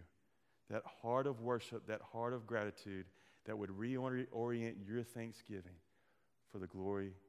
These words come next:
of the King of Kings. Hear the invitation of the psalmist. Come on. Come on.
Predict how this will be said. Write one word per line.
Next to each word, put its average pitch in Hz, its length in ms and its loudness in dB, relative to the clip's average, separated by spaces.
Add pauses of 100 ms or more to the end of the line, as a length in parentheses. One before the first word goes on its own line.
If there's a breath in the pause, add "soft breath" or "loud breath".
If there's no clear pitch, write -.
(160)
of 92 80 -8
the 87 60 -10
King 90 260 -10
of 87 80 -12
Kings. - 460 -20 (2250)
Hear 131 220 4
the 135 160 6
invitation 127 580 0
of 107 80 -2
the 104 80 -4
psalmist. 87 560 -10 (1400)
Come 113 140 -6
on. 90 80 -6 (2750)
Come 117 100 -6
on. 87 80 -8